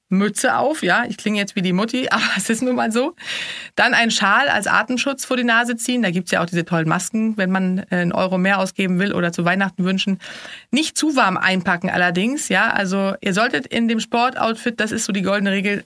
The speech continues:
am Anfang leicht frösteln, dann ist das die optimale Ausgangssituation,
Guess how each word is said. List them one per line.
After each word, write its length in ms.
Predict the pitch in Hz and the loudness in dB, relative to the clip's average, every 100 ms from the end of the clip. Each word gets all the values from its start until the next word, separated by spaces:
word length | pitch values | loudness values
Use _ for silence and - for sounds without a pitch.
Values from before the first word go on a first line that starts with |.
| - | -6
am 160 | 208 196 | -4 0
Anfang 460 | 254 339 - 277 233 | 2 2 0 0 4
leicht 320 | 226 269 - | 2 0 -4
frösteln, 520 | 226 262 - 294 285 | -2 -2 0 0 2
dann 140 | 196 | 0
ist 140 | 220 226 | 0 -2
das 120 | 208 | -2
die 140 | - | -2
optimale 480 | - - 220 190 190 | -4 -2 0 2 2
Ausgangssituation, 1040 | 202 202 185 175 185 185 175 185 180 180 | 0 -2 -2 -2 -2 0 0 0 0 0